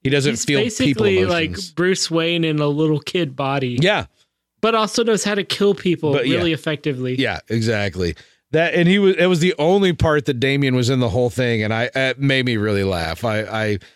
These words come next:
Speaker 1: I like a little, I like a little Damian Wayne every now and then. So.
Speaker 2: Yeah, he's a cool guy.
Speaker 1: Yep.
Speaker 2: Cool guy.
Speaker 1: Yep. Listen, I don't know if I'll listen. Damian Wayne, Bruce Wayne's son,
Speaker 2: Mm-hmm.
Speaker 1: with Ra's al Ghul's,
Speaker 2: Spoiler.
Speaker 1: Ra's al Ghul's daughter,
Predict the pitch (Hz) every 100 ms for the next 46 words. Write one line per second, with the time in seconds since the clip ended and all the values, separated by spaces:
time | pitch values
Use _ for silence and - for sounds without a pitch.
0 | _ - 156 175 185 202 202 170 160 151
1 | 147 110 123 139 143 131 120 107 98 95
2 | 87 78 82 - _ 80 80 76 76 76
3 | 76 76 _ _ _ _ _ 139 139 127
4 | 123 - 285 - - 311 262 269 208 123
5 | 120 123 _ _ _ _ _ - 123 117
6 | 160 262 349 370 370 427 427 349 359 349
7 | 285 262 233 330 269 269 208 202 214 190
8 | 196 190 - _ _ _ _ _ _ _
9 | _ _ 143 131 143 - 143 147 139 170
10 | 175 190 170 175 175 - - 175 143 170
11 | 175 202 175 180 147 113 147 160 117 78